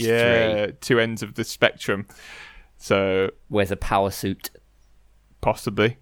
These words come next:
Speaker 1: Could wear a power suit.
Speaker 2: I don't know. I,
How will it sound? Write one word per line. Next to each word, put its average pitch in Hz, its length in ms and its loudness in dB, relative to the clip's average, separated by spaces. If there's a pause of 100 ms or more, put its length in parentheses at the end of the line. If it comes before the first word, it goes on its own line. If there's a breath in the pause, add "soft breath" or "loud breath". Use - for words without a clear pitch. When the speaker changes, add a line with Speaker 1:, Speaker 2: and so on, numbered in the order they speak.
Speaker 1:
Could 120 160 0
wear 113 180 4
a 110 60 -2
power 107 240 -2
suit. 117 320 -2 (180)
Speaker 2:
I - 80 -20
don't 101 140 0
know. 95 200 0 (600 loud breath)
I, 123 220 4